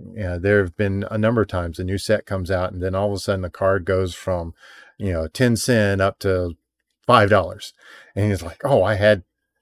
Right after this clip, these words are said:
you know, three copies of that." Well, yeah, you did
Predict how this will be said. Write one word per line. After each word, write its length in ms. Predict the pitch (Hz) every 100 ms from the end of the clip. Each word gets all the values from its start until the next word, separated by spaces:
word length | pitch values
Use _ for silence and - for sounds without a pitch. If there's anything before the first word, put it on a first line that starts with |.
| _ _ -
you 120 | 101
know, 260 | 82 78 - _ -
three 180 | 156
copies 380 | 147 139 131 107
of 100 | 92
that." 200 | 82 78
Well, 400 | 110 147 147 139 _ _ _ _ _ _
yeah, 440 | 127 120 110 127 - _ _ _ -
you 140 | 127
did 320 | 110 110 127